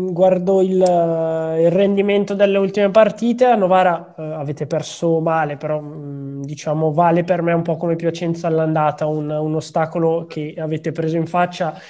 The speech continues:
e ci può stare in un percorso lungo come quello di un campionato.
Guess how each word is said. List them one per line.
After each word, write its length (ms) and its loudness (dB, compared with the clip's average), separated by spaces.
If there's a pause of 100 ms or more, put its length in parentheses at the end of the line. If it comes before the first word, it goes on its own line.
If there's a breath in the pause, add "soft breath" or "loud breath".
(180 loud breath)
e 100 -6
ci 140 -6
può 140 2
stare 360 0
in 60 0
un 80 -2
percorso 500 -2
lungo 240 0
come 220 -4
quello 200 0
di 60 0
un 80 0
campionato. 800 2